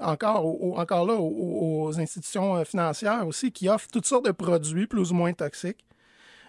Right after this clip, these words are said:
euh, pour attirer, pour retenir les travailleurs et travailleuses dans les mailles de, de ce système-là de, de, d'endettement, de crédit. Alors, cette pression à consommer-là, justement, elle entraîne l'endettement. L'endettement maintient les travailleurs et travailleuses dans le cycle du travail et des loisirs.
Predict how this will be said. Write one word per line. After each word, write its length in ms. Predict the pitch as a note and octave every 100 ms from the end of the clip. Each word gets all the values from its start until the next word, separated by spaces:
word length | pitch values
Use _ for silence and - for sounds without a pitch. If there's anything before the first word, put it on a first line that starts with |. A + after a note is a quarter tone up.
| -
euh, 200 | D#3 D3+
pour 260 | F3+ G3 F#3
attirer, 420 | F3+ - F3 G#3
pour 160 | G#3+
retenir 260 | E3+ F#3 G3
les 120 | G3
travailleurs 400 | E3 D#3+ E3 E3
et 60 | F#3
travailleuses 540 | - D#3+ D#3 F#3 F#3+
dans 280 | D#3+ G3 A3
les 160 | G3 F3
mailles 340 | E3+ F#3 F3+
de, 220 | D#3 D3
de 160 | F3 D#3+
ce 200 | - E3
système-là 800 | - - - - D#3+ D#3+ D3+ D3
de, 220 | C#3 C3
de, 160 | C#3+ C#3+
d'endettement, 640 | D#3 D#3 D#3 E3 D#3 D#3
de 100 | D3
crédit. 440 | - D3+ C#3+ D3 - - - - -
Alors, 240 | - F3 G3
cette 160 | G3+
pression 340 | E3+ G#3 F#3+ E4
à 80 | B3+
consommer-là, 640 | G#3+ G3+ F#3+ F#3 B3 B3 - - -
justement, 360 | E3+ - F3+ A3 A3
elle 140 | F3
entraîne 360 | F3+ F3 G3+ G3
l'endettement. 500 | F3 E3 D#3+ E3 A#3 F4
L'endettement 520 | C4 F#3+ A3 B3 B3
maintient 300 | A3 G3 A#3+
les 100 | A3
travailleurs 360 | F#3 F#3 F3+ G3+
et 60 | F#3
travailleuses 420 | F3 E3+ F3+ F3
dans 120 | F#3
le 80 | D#3+
cycle 220 | - F#3
du 120 | D#3+
travail 440 | - F3 D#3+ E3+ E3
et 20 |
des 120 | D#3
loisirs. 600 | D#3 D3 C#3 D3 A#3 E4